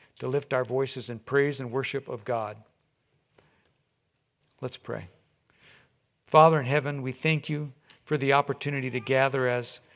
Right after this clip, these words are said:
the assembly of believers in this place to lift up your name in praise and worship. We thank you for your word and how it encourages our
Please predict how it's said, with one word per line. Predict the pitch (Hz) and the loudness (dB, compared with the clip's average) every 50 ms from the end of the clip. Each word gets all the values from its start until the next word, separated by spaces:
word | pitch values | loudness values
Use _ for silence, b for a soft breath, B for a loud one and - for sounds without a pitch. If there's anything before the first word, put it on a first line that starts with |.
| b b b b b - | b b b b b -6
the | - 131 | -2 0
assembly | 120 - - 151 151 147 139 135 139 127 123 117 - B B B B B B B | 2 4 4 2 2 0 0 0 0 0 0 -4 -6 B B B B B B B
of | 139 135 123 | -4 -2 -2
believers | 147 143 143 151 170 160 143 156 143 135 - - - - - _ _ _ _ - | -2 0 2 2 2 4 2 2 0 2 0 0 -2 -4 -10 _ _ _ _ -4
in | - 151 156 | 0 0 2
this | 165 160 156 - | 2 2 0 0
place | - - 127 120 113 113 110 - - - - _ - | -2 0 0 0 0 0 -2 -2 -2 -4 -6 _ -8
to | - 131 | -4 -2
lift | 131 139 139 135 - | 0 0 0 0 2
up | 147 135 - - | 0 0 0 -2
your | 113 117 127 135 143 156 156 | -6 -2 2 4 4 4 2
name | 147 139 135 127 123 120 120 117 - b b b b b b | 2 0 -2 -2 -2 -4 -8 -10 -14 b b b b b b
in | - 131 120 | -8 -8 -6
praise | - - - 151 151 151 151 156 156 131 139 | -6 -2 4 4 6 6 6 4 2 0 0
and | 139 123 | -2 -2
worship. | 120 127 127 127 - - 123 117 - - B B B B B B B | -4 -4 -4 -2 -2 -4 -4 -6 -6 -10 B B B B B B B
We | - 151 | -4 -4
thank | 151 - - 160 165 165 156 160 - | -2 0 2 2 2 2 2 -2 -4
you | 147 131 117 113 _ b b b b b | -4 -4 -6 -8 _ b b b b b
for | - - 151 143 | -6 -4 -2 0
your | 139 139 | 2 0
word | 127 123 143 156 156 151 151 143 | 2 2 4 4 4 4 4 0
and | 120 110 | -2 -2
how | 117 131 135 135 135 | 0 2 2 2 2
it | 127 | 0
encourages | 127 120 117 - - 143 143 143 123 131 131 123 113 | -2 -4 -4 0 4 6 6 6 4 2 -2 -2 0
our | 123 113 113 113 | -2 -2 -2 -4